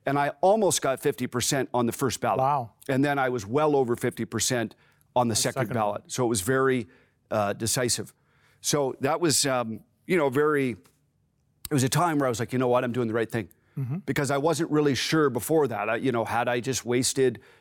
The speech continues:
Speaker 1: you know, nine, nine months, uh, you know, on a frivolous sort of thing? And so, um, from there, I knew that I was in the right calling.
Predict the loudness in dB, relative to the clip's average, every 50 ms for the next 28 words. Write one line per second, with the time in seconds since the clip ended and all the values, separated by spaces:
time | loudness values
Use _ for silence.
0 | _ -6 -2 -2 0 0 -2 -2 0 0 0 0 0 0 -2 -2 -4 -4 -2 -2
1 | 0 0 0 2 2 2 2 2 0 0 0 0 2 2 2 0 0 0 0 0
2 | 2 2 0 0 -2 -4 -2 -2 0 0 2 2 2 2 0 -2 -2 -2 -2 -2
3 | -4 -8 -10 -20 _ _ _ _ -4 -2 0 0 0 -2 -6 -16 -20 -20 -20 -20
4 | -20 -20 -20 _ _ _ -4 0 0 0 0 2 2 2 2 4 2 2 0 -2
5 | -2 0 0 2 2 2 2 0 -2 -4 -8 -10 _ -4 0 2 4 4 4 2
6 | 2 2 2 0 2 2 2 0 2 0 0 0 -2 -2 -2 0 -2 -2 -2 -2
7 | 0 0 2 2 2 0 -4 -6 -12 -14